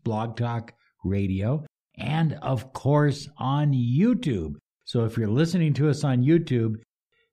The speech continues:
be sure and subscribe and click the bell icon. And if you're a YouTube subscriber,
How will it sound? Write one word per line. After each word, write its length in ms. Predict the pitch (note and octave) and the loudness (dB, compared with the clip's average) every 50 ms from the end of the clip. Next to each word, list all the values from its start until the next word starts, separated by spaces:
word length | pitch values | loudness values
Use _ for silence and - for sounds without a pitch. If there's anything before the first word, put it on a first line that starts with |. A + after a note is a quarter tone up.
| _ - | _ -2
be 120 | - G2+ G2 | -2 -2 -2
sure 260 | - - C#3+ D3 D3+ | 0 0 0 2 2
and 120 | D3 C#3+ | 2 2
subscribe 680 | - B2+ G#2 - - - - B2+ B2+ D3+ F3+ G#3 F#3+ - - - | 0 -4 -4 -6 -8 -6 -4 -4 -2 -2 -2 -2 -4 -6 -10 -6
and 240 | - G#2 G2 - - | -4 -2 -2 -2 -4
click 300 | - - E3 E3 E3+ - | -2 -2 0 0 0 -4
the 100 | B2 G2+ | -4 -2
bell 300 | F#2+ A#2 B2 B2+ B2+ - | 0 0 0 0 0 -4
icon. 600 | - C3 D#3+ F#3+ F#3+ - B2+ A2 F2+ D#2 C#2+ - - - | -4 -2 -2 -2 -2 -2 -2 -2 -2 -2 -6 -8 -8 -4
And 180 | B2 B2+ C3 C3+ | -2 0 0 0
if 160 | A#2+ - C#3 | -2 -2 -2
you're 300 | C#3 B2+ B2 A2+ A#2 - - _ _ _ _ _ _ _ _ - | -2 0 0 -2 -4 -8 -18 _ _ _ _ _ _ _ _ -4
a 320 | A#2+ A#2+ A2+ A2 A2+ B2+ | -4 -2 -2 -2 0 2
YouTube 560 | F3+ C#4 D#4 D4+ - - - A3+ A3+ G#3 D#3+ | 4 4 4 4 2 0 0 2 2 2 0
subscriber, 1000 | C#3+ - - D3 A#2+ - - - - F#3 G3 G3 F#3 E3+ C3 A2+ A2 G#2+ A2 G#2+ | 0 -4 -4 -4 -6 -6 -10 -8 -4 -4 -2 0 0 0 0 2 0 0 0 -2